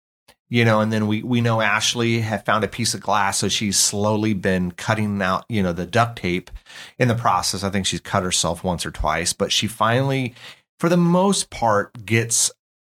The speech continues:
away. I think, I think maybe there's still some tape on one arm or something like that. Anyways, she grabs the gun,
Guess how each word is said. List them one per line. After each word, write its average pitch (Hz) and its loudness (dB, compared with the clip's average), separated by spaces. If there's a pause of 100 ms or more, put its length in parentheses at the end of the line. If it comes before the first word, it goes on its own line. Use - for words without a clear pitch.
(140)
away. 113 2
I 104 0
think, 156 2 (200)
I 139 4
think 120 0
maybe 117 2
there's 101 0
still - 0
some 117 0
tape 110 -2
on 98 2
one 98 2
arm 95 0
or 87 -2
something 104 -2
like 80 -8
that. 78 -2
Anyways, 107 2 (260)
she 139 -2
grabs 127 2
the 123 -2
gun, 110 0